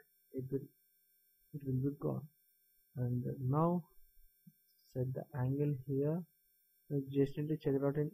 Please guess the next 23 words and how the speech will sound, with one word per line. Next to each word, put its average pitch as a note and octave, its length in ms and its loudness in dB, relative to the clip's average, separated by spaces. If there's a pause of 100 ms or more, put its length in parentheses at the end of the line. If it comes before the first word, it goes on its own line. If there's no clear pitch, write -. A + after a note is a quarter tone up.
(140)
render C3 380 2
view. C#3+ 280 0 (460)
To D#3 80 0
check D#3 160 2
it D3 80 2
out E3 120 4
in E3+ 160 4
render D#3+ 320 4
view, E3+ 180 2
press D3+ 240 2 (140)
shift - 300 -2
to C#3 260 0
Z. D#3+ 280 2 (640)
So - 120 -8
guys, E3 340 4 (120)
this C3+ 180 0
is D3 140 0
the D3 100 4
banana, C#3+ 500 2 (580)
how C3+ 220 2
it C#3+ 200 4
looks, D#3+ 320 0 (1080)
uh, B2+ 320 2